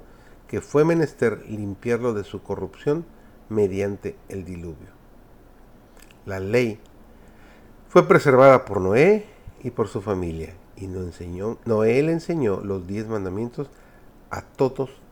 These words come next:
sus descendientes. Cuando Noé vio las poderosas fieras que salían con él del arca, temió que su familia, compuesta de ocho personas solamente,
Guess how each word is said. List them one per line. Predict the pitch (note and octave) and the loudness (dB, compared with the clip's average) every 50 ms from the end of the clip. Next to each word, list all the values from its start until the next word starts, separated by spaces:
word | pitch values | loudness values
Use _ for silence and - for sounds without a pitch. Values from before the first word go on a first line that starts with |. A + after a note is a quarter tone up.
| - - | -20 -20
sus | - - - G#2+ G2+ - - - - - F2+ | -18 -12 -10 -10 -10 -10 -14 -20 -20 -18 -14
descendientes. | F2+ - - - F2 F2 E2+ D2+ D2+ D2+ - - - - - - - - - - - - - - - - - - - - - - - - - - - - - - - - - - - - - - - - - | -14 -14 -14 -14 -14 -14 -14 -14 -12 -12 -12 -12 -14 -16 -20 -20 -20 -20 -20 -20 -20 -20 -20 -20 -20 -20 -20 -20 -20 -20 -20 -20 -20 -20 -20 -20 -20 -20 -20 -20 -20 -20 -20 -20 -20 -20 -20 -20 -20 -6 2
Cuando | - D3+ D#3 D3+ D#3+ D#3 | 6 6 8 10 10 10
Noé | D#3+ E3+ F3+ G3+ A3+ A#3+ A#3 - - - - - - A2 G#2+ | 12 12 12 12 12 12 10 8 2 -10 -18 -18 -16 -10 -4
vio | A2+ A#2+ C3 D3 D3+ | 0 4 6 6 6
las | D#3 D3+ - - | 6 4 -2 -6
poderosas | - - - F2+ E2+ F2+ F#2 F2 E2 F2+ A#2+ D#3 F#3 F#3+ G3 - D#3+ B2 G#2 - - - - - | -18 -12 -10 -8 -8 -6 -6 -6 -2 2 4 4 4 4 2 2 0 0 0 -4 -14 -20 -18 -10
fieras | - A2 A#2+ A#2 A2 G2+ - | -4 -2 0 0 0 -2 -4
que | - - - | -8 -12 -12
salían | - F2 E2 E2 F#2 G2 G#2 A2 A2+ | -12 -10 -12 -8 -6 -4 -4 -4 -6
con | G#2+ - G#2 F#2 F2 | -6 -8 -8 -6 -6
él | F2+ F#2 F2+ | -6 -6 -6
del | F#2 F2 | -8 -8
arca, | F2 F2 F2+ - - A#2+ B2 - - - - - - - - - - - - - - | -8 -10 -10 -10 -10 -10 -10 -12 -16 -20 -20 -20 -20 -20 -20 -20 -20 -20 -20 -8 -2
temió | - A#2 B2+ D3 F3 F3+ | -2 2 4 4 4 4
que | F3+ F3+ | 4 0
su | D3 D3 A#2 | -2 0 2
familia, | A#2+ A2 A2 A#2 B2+ C3+ C#3 C#3 C#3 C3+ | 2 2 2 2 0 0 0 0 0 -2
compuesta | - G2+ F2+ - G#2 G#2+ G#2+ - - A#2+ A2 | -2 -6 -4 -2 -4 -4 -4 -2 -4 -2 -2
de | G2 F#2+ F2 - - | -2 -4 -6 -6 -4
ocho | A2+ C3+ D3+ - - - D3 - | -2 -2 -2 -2 -2 -6 -6 -4
personas | - G2+ F#2+ G#2+ G#2+ A2 G#2+ - | -4 -6 -4 -4 -4 -4 -4 -4
solamente, | - G2+ G2 F#2+ G2 G2+ G2+ G#2 - A#2+ A#2+ | -4 -4 -4 -4 -4 -4 -6 -6 -8 -10 -10